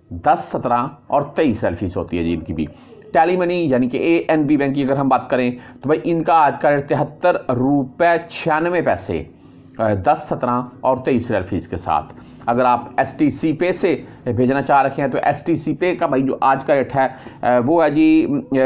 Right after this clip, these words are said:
तिहत्तर रुपये नब्बे पैसे, दस, सत्रह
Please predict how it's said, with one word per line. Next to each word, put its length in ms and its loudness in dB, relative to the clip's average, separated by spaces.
तिहत्तर 600 -2
रुपये 380 0
नब्बे 380 0
पैसे, 560 -2
दस, 180 2
सत्रह 480 -4